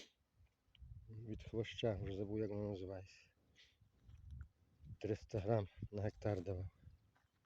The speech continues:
А цього від польового хвоща, а раундапу давав два з чим-то, не цілих п'ять літрів на, на бак,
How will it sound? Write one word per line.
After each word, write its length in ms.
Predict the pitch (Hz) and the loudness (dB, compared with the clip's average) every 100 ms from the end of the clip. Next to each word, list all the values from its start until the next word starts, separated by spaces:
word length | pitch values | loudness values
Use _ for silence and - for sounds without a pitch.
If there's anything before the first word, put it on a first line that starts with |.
| - - _ _ _ _ _ _ _ _ _ _ _ _ _ _ | -20 -20 _ _ _ _ _ _ _ _ _ _ _ _ _ _
А 440 | - 113 110 107 101 87 | -6 -4 -2 -2 -6 -10
цього 440 | - 120 101 92 - - _ _ _ _ _ _ _ _ _ _ - | -2 2 2 0 -8 -16 _ _ _ _ _ _ _ _ _ _ -12
від 100 | 95 | -10
польового 440 | - 104 104 107 | -2 2 4 4
хвоща, 460 | 95 110 104 - 127 | 2 -2 -4 6 6
а 420 | 135 117 113 107 85 - | 6 6 6 4 0 -6
раундапу 600 | 104 104 107 120 - 107 | 0 0 4 4 4 0
давав 340 | 110 110 107 - _ _ - - _ _ _ _ _ _ _ _ | 2 2 0 -4 _ _ -20 -20 _ _ _ _ _ _ _ _
два 380 | - 135 190 214 | -6 2 6 6
з 160 | - - | 4 0
чим-то, 600 | - 165 147 110 - 87 - _ _ _ | 6 8 10 8 2 -6 -8 _ _ _
не 100 | 107 | -4
цілих 340 | - 131 135 - | 2 8 8 8
п'ять 240 | 135 123 | 6 8
літрів 380 | 117 113 - 101 | 6 2 4 4
на, 160 | 101 95 - | 2 -4 -6
на 140 | 101 | -2
бак, 220 | 101 98 | 2 2